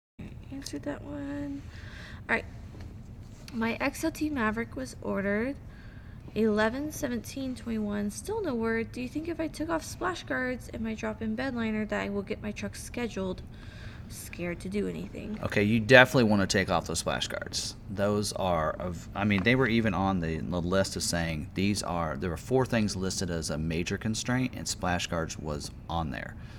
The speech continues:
Speaker 2: So I definitely would take off your splash guards and see what happens, but not saying you take it off, I can guarantee that it'll get scheduled. I'm just saying that is a problem. Take it off, have your dealer install it. It's like four screws on each one of those, uh, maybe even two,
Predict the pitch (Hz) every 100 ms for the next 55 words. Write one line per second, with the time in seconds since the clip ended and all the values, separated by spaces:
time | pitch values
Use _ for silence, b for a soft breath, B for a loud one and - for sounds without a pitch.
0 | B - 82 78 - 98 - 104 90 95
1 | 82 78 87 - 87 82 - 71 71 69
2 | - 76 80 87 85 87 - 80 67 -
3 | B B B 92 107 - - 123 113 -
4 | 98 95 98 92 85 82 85 92 87 -
5 | 85 76 69 - - 104 120 110 82 90
6 | 92 - 87 85 - - 101 85 - -
7 | 87 95 113 123 B B - - 92 90
8 | 87 101 110 - - - - - - 90
9 | 92 98 92 92 82 - 92 92 101 -
10 | - - 73 - - - 87 90 - 90
11 | 95 98 78 73 - 87 92 101 110 107
12 | - B B B B - 73 73 82 85
13 | 82 67 85 90 98